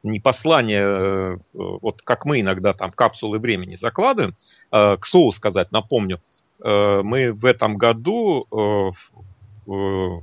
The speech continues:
вот в июне закладываем еще одну капсулу. То, то есть, если кто-то хочет послание предкам отправить, еще такая возможность есть, вы, вы можете успеть. Э, так вот, вот некие такие капсулы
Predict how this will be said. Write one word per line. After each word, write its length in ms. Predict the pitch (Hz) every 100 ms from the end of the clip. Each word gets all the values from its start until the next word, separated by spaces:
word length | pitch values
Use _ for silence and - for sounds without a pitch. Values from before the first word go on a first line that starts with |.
| 90
вот 180 | 90 - -
в 240 | 92 90
июне 460 | 120 113 101 90 82 - - -
закладываем 500 | 202 - 202 165 139
еще 340 | 143 - 156
одну 180 | 92 92
капсулу. 640 | - 95 - - 87 78 -
То, 340 | 95 92 92
то 120 | -
есть, 120 | 90
если 180 | 101 -
кто-то 320 | 113 107 101
хочет 360 | 98 110 - 90
послание 460 | - - 98 90 90
предкам 460 | 95 92 - 90
отправить, 580 | - 101 - 269 226 - _ - - - -
еще 200 | - 190
такая 280 | 143 - 147
возможность 560 | 139 127 120 123 -
есть, 300 | 107 90 -
вы, 200 | 104 98
вы 120 | 92 117
можете 340 | 120 95 -
успеть. 300 | 92 - - _ - - - -
Э, 420 | - 113 117 110 110
так 160 | 147 -
вот, 180 | 226 -
вот 240 | 156 -
некие 440 | 147 147 147 - 117
такие 360 | 110 - 101
капсулы 600 | - 120 - - 95 87